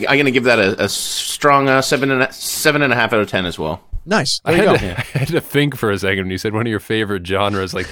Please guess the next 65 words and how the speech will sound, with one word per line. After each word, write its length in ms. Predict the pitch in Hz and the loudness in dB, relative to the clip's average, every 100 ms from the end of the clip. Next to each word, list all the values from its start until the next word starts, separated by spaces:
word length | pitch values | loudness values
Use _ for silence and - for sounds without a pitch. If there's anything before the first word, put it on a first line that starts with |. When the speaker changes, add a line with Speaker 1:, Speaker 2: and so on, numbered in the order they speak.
| - - | -12 -10
Speaker 3:
is 100 | 120 | -4
there 140 | 131 151 | 2 2
a 60 | |
musical 520 | 120 123 151 170 151 127 | 4 2 2 2 2 2
genre 500 | 117 117 131 135 127 | 4 4 4 2 2
called 320 | 120 117 107 | 2 2 0
"Oiled 440 | 113 117 123 123 165 | 0 2 2 2 2
ass" 500 | 104 104 113 131 - | 4 6 6 4 4
that 160 | 208 | 4
I 60 | 107 | 4
haven't 320 | 107 113 107 | 4 2 0
heard 200 | 117 117 - | 0 0 -2
of? 180 | 131 113 - - - - - - _ - - - | -4 -6 -16 -20 -20 -20 -20 -20 _ -10 -8 -2
I 120 | 170 | 2
know 80 | 214 | 6
Speaker 1:
Oh, 20 | |
Speaker 3:
what 80 | 185 | 6
Speaker 1:
just, 160 | 143 - | 6 4
Speaker 3:
you're 80 | |
Speaker 1:
I 20 | - | 6
just 100 | - | 6
Speaker 3:
talking 20 | |
Speaker 1:
love 100 | 139 | 6
Speaker 3:
about 100 | 135 | 6
Speaker 1:
that 60 | 113 | 6
Speaker 3:
now. 80 | 120 | 6
Speaker 1:
oil 80 | 127 | 6
Speaker 3:
It 40 | |
just 100 | 107 | 2
took 80 | 101 | 2
a 20 | |
Speaker 1:
sloppiness 320 | 110 110 95 92 | 2 2 0 -2
Speaker 3:
second. 60 | 95 | -2
Speaker 1:
where, 80 | 95 | 0
like, 160 | 101 | -2
this 100 | 104 | -4
body 300 | - 92 92 | -6 -4 -2
slip 260 | 98 104 101 | -2 -2 -2
and 120 | 113 | -4
slide 240 | - 113 113 | -2 0 0
and 100 | 113 | 0
shit. 160 | - | 0
Speaker 2:
I 80 | 120 | 2
know. 160 | 110 104 | 2 0
Speaker 1:
It's 100 | - | -4
a 180 | - 107 | -4 2
good, 20 | |
Speaker 3:
Yeah, 140 | 120 | 4
Speaker 1:
it's 120 | 120 | 4
a 40 | 120 | 4
Speaker 2:
I, 40 | |
Speaker 1:
good 80 | 95 | 2
Speaker 2:
I, 80 | 87 | 2
Speaker 1:
one. 80 | 87 | 0
Speaker 2:
I'm 100 | 120 | 0
with 160 | 113 113 | 0 0
you 80 | 107 | -2
on 100 | 101 | -2
that. 180 | 101 - _ - | -4 -6 _ -6
Speaker 1:
Nice, 340 | 101 80 - - | -4 -4 -6 -4
nice. 80 | 113 | 0
Speaker 3:
Yeah, 200 | 98 85 | 0 2
whatever 360 | 123 170 175 | 4 6 4
oiled 340 | 131 135 131 113 | 4 4 4 4
ass 480 | 107 107 98 - | 2 2 0 -8